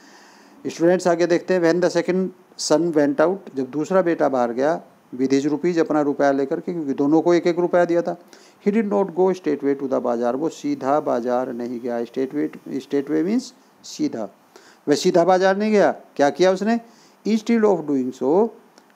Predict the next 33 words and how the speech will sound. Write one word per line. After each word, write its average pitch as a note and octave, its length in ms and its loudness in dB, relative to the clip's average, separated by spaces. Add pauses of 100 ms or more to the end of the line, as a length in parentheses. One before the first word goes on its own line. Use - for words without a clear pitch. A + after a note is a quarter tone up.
(180)
ऐसा F#3 280 0
करने D3 400 0
के B2+ 160 -2
ब-, A#2 240 -8 (180)
बजाय, C#3 520 2 (420)
instead C3+ 320 -2
of E3 180 2
means B3 240 0
के E3 220 2
बजाय, C3 320 2
doing F3+ 300 2
that, G#3+ 340 0
ऐसा F#3 240 2
करने C3+ 300 -2
के B2 60 -4
बजाय, A#2 260 -6 (380)
he - 80 -4
sat C#3+ 180 2
down, A#2+ 220 -4
वह B2 180 -6
बैठ A#2+ 280 -6
गया। A#2 240 -10 (1200)
And B2 160 -2
began A#2+ 240 -6
to D3+ 140 -14 (100)
think, D3+ 300 -10
और B2 80 -12
उसने C3 200 -6
क्या C#3 160 0
करना C#3+ 240 -2
शुरू D3 180 -6
कर D#3+ 140 0
दिया? B3 280 2